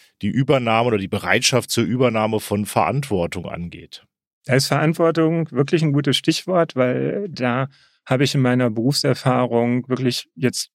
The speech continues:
Speaker 2: gravierende Veränderungen, ich will sogar sagen, tektonische Verschiebungen erlebt, wenn ich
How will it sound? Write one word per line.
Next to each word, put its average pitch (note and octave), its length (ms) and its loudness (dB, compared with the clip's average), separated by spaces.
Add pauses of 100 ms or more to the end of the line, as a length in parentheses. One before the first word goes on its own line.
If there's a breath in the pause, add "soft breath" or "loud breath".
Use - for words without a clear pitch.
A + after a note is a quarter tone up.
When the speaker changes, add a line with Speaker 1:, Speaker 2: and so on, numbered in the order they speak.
(140)
Speaker 2:
gravierende C#3+ 880 0
Veränderungen, B2+ 920 0
ich B2+ 140 -6
will B2+ 100 2
sogar B2 240 0
sagen, A#2 320 0
tektonische C3+ 580 0
Verschiebungen G#2 680 0
erlebt, G#2 400 -12
wenn G#2+ 140 -2
ich - 240 -8